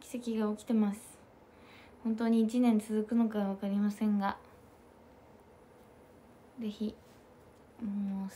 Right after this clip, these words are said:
盛大に褒めてください。一年続いたら。こんなあの、一年に十回もしてない、十回もしてないはちょっとも-、盛りすぎだね。十回以上はしてるか。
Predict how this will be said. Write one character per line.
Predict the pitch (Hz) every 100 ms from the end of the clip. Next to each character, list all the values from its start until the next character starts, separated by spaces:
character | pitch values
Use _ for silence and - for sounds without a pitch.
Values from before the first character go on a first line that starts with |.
| -
盛 | - 240
大 | 233 233
に | 233
褒 |
め | 247 247
て | 214
く |
だ | 202 196
さ | 202
い。 | 208 - - - - - -
一 | 214 214
年 | 214 208
続 | 208 202
い |
た | 196 196
ら。 | - - - - - -
こ | -
ん | 233
な | 233 233
あ |
の、 | 226 220 220 220 - - - - - - - - - - - - - - - - -
一 | 233 233 277
年 | 269 240 202
に | 196 190 196
十 | 208
回 | - 262 254
も | 220 202
し | -
て | 208
な | 202 202
い、 | 202 - - -
十 | 220 208
回 | - 285
も | 233
し | 202
て | 208
な | 208 190
い |
は |
ち | 185
ょ |
っ | -
と |
も-、 | 190 180 180 190 - -
盛 | 190
り |
す | 196
ぎ | 196
だ | 190 185
ね。 | 190 214 - - -
十 | 220
回 | 220 285
以 |
上 | 349
は | 269
し | 226
て | 220
る | 220
か。 | 220 -